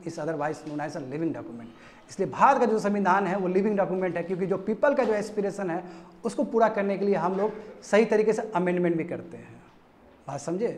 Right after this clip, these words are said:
तो भारत का संविधान बहुत ही comprehensive संविधान है, जहाँ पे लोगों के aspiration को लेके चलते हैं।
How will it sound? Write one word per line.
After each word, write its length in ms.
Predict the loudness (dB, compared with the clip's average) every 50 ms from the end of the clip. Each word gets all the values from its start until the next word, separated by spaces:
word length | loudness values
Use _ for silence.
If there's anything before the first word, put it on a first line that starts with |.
| -8 -12
तो 60 | -12
भारत 320 | -12 -6 0 2 2 2 2
का 80 | 0
संविधान 420 | 0 0 0 0 2 2 2 2 2 -2
बहुत 300 | -2 -2 -2 -2 -2 -4
ही 40 | -6 -6
comprehensive 600 | -4 -2 -2 -2 -2 -2 -2 -2 0 -2 -4 -4
संविधान 400 | -4 -4 -2 0 0 2 0 0
है, 180 | 0 -2 -4 -6 -10 -16 -16 -18 -20 -20 -16 -6
जहाँ 180 | 0 0 0 0
पे 160 | 0 -2 0
लोगों 220 | 2 4 4 4
के 100 | 2 0
aspiration 560 | -4 -4 -6 -6 0 4 4 4 4 4 2
को 60 | 4 4
लेके 220 | 4 2 0 -2
चलते 340 | -6 -8 -12 -12 -12 -16 -16
हैं। 120 | -16 -16